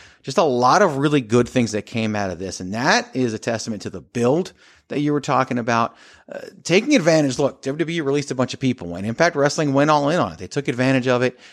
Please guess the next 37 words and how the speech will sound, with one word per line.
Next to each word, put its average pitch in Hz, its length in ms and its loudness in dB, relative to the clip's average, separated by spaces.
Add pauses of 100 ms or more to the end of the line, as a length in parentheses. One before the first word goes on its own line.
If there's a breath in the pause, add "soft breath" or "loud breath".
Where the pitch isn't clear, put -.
They 101 100 -6
paid 151 320 0
it 139 60 2
off 131 300 2
with 135 120 2
the 113 80 -6
stars 120 320 -2
they 120 100 -2
brought 107 300 0
in. 117 180 -2 (200 loud breath)
They 113 80 -6
didn't 151 320 0
only 160 340 6
bring 147 280 4
back 135 260 6
former 131 360 2
Impact 127 280 0
Wrestling 113 340 -4
stars. 101 400 -6
You 101 40 -12
got 120 220 -4
Heath 120 160 -4
Slater. 113 440 -2 (460 loud breath)
Uh, 95 200 -4
you've 95 180 -8
got, 120 480 0
you 113 140 -2
know, 110 100 -2
Carl 127 320 4
Anderson 120 480 2
in 117 160 -4
the 113 60 -4
company 117 280 -4
for 110 140 -6
the 104 80 -6
first 110 260 -4
time. 120 440 2